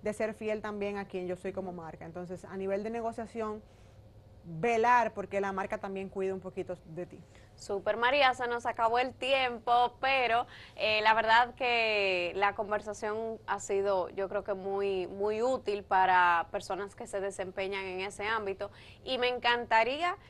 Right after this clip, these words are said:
Speaker 2: que quien quiera más información pueda tener datos tuyos para hacer cualquier tipo de contacto. Eh, así que comunícanos dónde la gente podría conseguirte
Speaker 1: Claro que
Speaker 2: y
Speaker 1: sí.
Speaker 2: tener información sobre tus servicios.
Speaker 1: Claro que sí, me pueden seguir en redes sociales como Yo Soy María Ten,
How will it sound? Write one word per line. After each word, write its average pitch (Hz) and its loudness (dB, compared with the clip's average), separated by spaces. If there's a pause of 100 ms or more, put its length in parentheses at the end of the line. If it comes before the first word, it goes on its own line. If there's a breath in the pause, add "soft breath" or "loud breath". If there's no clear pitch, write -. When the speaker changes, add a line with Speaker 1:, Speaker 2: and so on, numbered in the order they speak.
(140 loud breath)
Speaker 2:
que 208 0
quien 226 -2
quiera 226 2
más 233 -4
información 214 -2
pueda 196 2
tener 202 -2
datos 190 -2
tuyos 277 -4
para 180 0
hacer 185 -6
cualquier 190 -6
tipo 185 -6
de 185 -4
contacto. 175 -12 (360 loud breath)
Eh, 180 -2
así 180 -4
que 190 0 (160)
comunícanos 214 -2
dónde 208 0
la 214 0
gente 202 -6
podría 190 -2
conseguirte 220 -6 (160 loud breath)
Speaker 1:
Claro 170 -14
que - -8
Speaker 2:
y 202 -2
Speaker 1:
sí. 190 -14
Speaker 2:
tener 190 -2
información 202 -6
sobre 185 -6
tus 185 -10
servicios. 175 -14 (280 loud breath)
Speaker 1:
Claro 233 0
que 240 -8
sí, 269 -8
me 254 -4
pueden 226 -4
seguir 262 -4
en 247 -6
redes 226 -2
sociales 226 -4
como 190 -6
Yo 214 -4
Soy 226 -4
María 202 -4
Ten, 294 -4